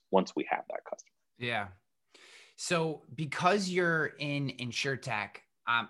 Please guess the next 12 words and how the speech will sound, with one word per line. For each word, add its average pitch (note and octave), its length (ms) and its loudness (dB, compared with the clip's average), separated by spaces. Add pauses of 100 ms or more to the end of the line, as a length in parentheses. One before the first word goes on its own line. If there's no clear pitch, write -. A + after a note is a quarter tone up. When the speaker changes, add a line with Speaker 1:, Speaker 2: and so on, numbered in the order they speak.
Speaker 2:
I'm B2 200 0
obligated B2+ 640 2
to - 140 -10
ask A2+ 360 -2
you G#2+ 500 -6
about G#2 640 -2 (360)
the A2 60 -14
f-, - 160 -20 (200)
the A#2+ 60 -10
f-, - 160 -18 (140)
the A2+ 460 -6
utilization B2 1120 0